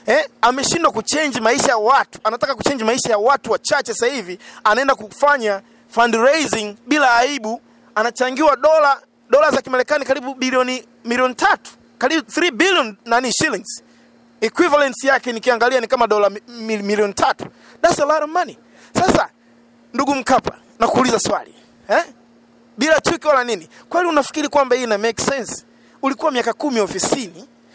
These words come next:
umeshindwa kuchange maisha ya watoto, alafu unatoka kwenye ma media, kwenye nini, bila aibu. Hao watoto wanakula ndizi, wewe na mke wako mmekaa mnaangalia pale, mnacheka.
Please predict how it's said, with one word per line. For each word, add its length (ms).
umeshindwa 420
kuchange 360
maisha 260
ya 80
watoto, 300
alafu 380
unatoka 340
kwenye 200
ma 160
media, 460
kwenye 240
nini, 220
bila 240
aibu. 360
Hao 120
watoto 260
wanakula 380
ndizi, 300
wewe 120
na 60
mke 180
wako 160
mmekaa 300
mnaangalia 480
pale, 240
mnacheka. 480